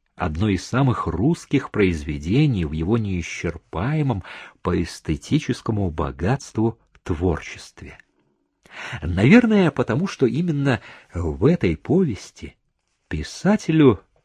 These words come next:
удалось, как в фокусе, сконцентрировать тайну русской души и, следовательно, хоть отчасти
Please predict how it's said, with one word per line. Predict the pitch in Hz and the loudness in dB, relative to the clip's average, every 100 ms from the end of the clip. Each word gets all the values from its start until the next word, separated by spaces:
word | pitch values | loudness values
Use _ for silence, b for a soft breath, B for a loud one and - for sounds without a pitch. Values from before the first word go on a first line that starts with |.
| _ _ _ _ _ - | _ _ _ _ _ -4
удалось, | 101 90 85 82 127 170 - | -2 0 0 2 4 4 0
как | - 98 - - | -4 -4 -4 -16
в | - | -18
фокусе, | - - 135 202 - 135 - 71 - _ _ _ | -18 2 6 6 6 0 -2 -10 -10 _ _ _
сконцентрировать | - - 90 87 - 82 - 120 180 165 147 - _ _ _ _ - | -20 -4 -4 -2 -4 -4 -2 2 4 6 4 0 _ _ _ _ -2
тайну | 113 175 180 151 135 104 | 0 2 2 2 4 4
русской | 92 139 165 - 120 110 | 4 2 0 -4 -2 0
души | 76 80 - - 196 185 B B B - | 0 -4 -6 -2 -2 -2 B B B -10
и, | 76 | -10
следовательно, | - - - 69 85 131 185 202 196 196 185 B - | -10 -12 -12 -6 -2 0 0 0 -2 -2 -4 B -4
хоть | 110 101 | 0 0
отчасти | 80 - - - 85 120 - 170 | -2 -6 -10 -6 -6 -6 -2 -2